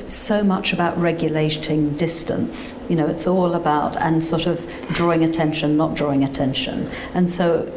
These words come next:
again, it's like two things. It's the dress drawing attention or not to the body, and then it's whatever is done, you know, sort of around it, drawing attention to the object,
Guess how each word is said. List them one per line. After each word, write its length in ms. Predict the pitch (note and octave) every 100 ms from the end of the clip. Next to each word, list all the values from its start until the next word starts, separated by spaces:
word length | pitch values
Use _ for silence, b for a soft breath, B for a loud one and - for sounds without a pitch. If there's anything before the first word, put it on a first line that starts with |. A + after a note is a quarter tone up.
| - -
again, 260 | F3 F3 D#3+
it's 160 | -
like 240 | D#3 C#3+ -
two 180 | E3
things. 400 | D#3+ F3 C#3 C#3
It's 180 | B2+ -
the 120 | -
dress 460 | D#3+ E3+ E3 D#3+ -
drawing 540 | - E3+ D#3 D3+ D3 D3
attention 460 | D#3+ D#3+ D#3 D#3 D#3
or 100 | D#3
not 300 | D3+ D3 -
to 100 | C#3
the 80 |
body, 560 | C#3+ D#3 D3 - - F3 B A#3 B -
and 180 | E3+ E3+
then 200 | F3 E3
it's 220 | D#3+ D#3+
whatever 560 | F3+ D#3+ E3 D3+ D3 D3 - -
is 180 | D#3+ E3+
done, 640 | E3 D#3 D3+ D#3 D3+ - B B -
you 80 | -
know, 260 | D3+ E3 -
sort 200 | - D#3+
of 120 | F#3+ F#3
around 520 | F#3+ E3 F3 E3+ D#3+ D#3+
it, 240 | - - B -
drawing 300 | - E3+ D#3+
attention 480 | D#3 D#3+ D3+ D3+ D3
to 120 | D#3
the 180 | D3 D#3
object, 560 | D#3 D#3 - - -